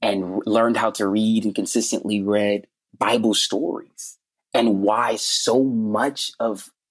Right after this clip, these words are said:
the way we operate with the world comes from those Bible stories.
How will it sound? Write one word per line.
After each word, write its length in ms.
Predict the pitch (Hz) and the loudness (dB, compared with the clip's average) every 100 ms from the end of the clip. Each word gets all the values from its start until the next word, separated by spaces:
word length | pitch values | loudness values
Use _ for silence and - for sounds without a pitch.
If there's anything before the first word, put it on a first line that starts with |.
| _ 117 | _ 0
the 100 | 107 | 4
way 240 | 117 120 | 4 4
we 200 | 117 - 107 | 2 2 2
operate 560 | 110 - 107 107 95 | 0 0 2 2 2
with 180 | 107 - | -2 0
the 80 | 101 | 0
world 540 | 92 98 107 98 - | 4 4 4 2 -2
comes 360 | - 113 123 117 | -2 0 2 0
from 200 | 113 101 | -2 -2
those 220 | 98 92 | -2 -2
Bible 340 | 98 95 - | -2 -2 -2
stories. 760 | - - 87 95 87 131 - | -8 -6 -4 -4 -6 -14 -20